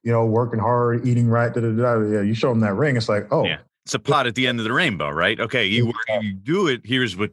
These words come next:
Speaker 2: you can get.
Speaker 1: Exactly. So it's a motivational thing for me.
Speaker 2: All right, so let's wrap it up. We'll, we'll, we'll do, we'll play a little game here, right? We'll call it Call to the Hall, because these are, you will, they're basically Hall of Famers, right? Because they're Hall of Famers somewhere. Tom Coughlin,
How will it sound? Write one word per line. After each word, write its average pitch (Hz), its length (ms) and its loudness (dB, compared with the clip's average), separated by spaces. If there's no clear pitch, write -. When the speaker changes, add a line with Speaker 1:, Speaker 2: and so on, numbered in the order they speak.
Speaker 2:
you 107 200 0
can 78 180 -8
get. 113 300 -2
Speaker 1:
Exactly. 95 580 -2
So 120 160 -2
it's 120 100 -4
a 123 40 -2
motivational 107 680 0
thing 98 180 0
for - 80 -6
me. 98 120 0
Speaker 2:
All 107 300 -4
right, 117 120 -2
so 135 120 -4
let's 135 200 -2
wrap 135 240 0
it 123 80 -4
up. 98 80 -2
We'll, 113 140 -2
we'll, 123 240 -2
we'll 123 160 -2
do, 147 180 0
we'll 151 160 -4
play 151 220 0
a 151 40 0
little 139 200 0
game 120 280 0
here, 98 200 -2
right? 104 200 2
We'll 104 120 -2
call 123 260 0
it 117 140 -4
Call 139 320 0
to 135 100 -4
the 123 100 0
Hall, 110 240 0
because 85 280 -6
these 104 160 -2
are, 95 120 -2
you 156 140 -2
will, 127 280 0
they're 127 140 -6
basically 120 960 -2
Hall 120 200 0
of - 80 -10
Famers, 85 360 -2
right? 92 200 0
Because 92 240 -2
they're 139 160 -2
Hall 185 160 0
of 180 60 -2
Famers 139 240 -2
somewhere. 92 440 -2
Tom 127 240 -2
Coughlin, 120 580 -2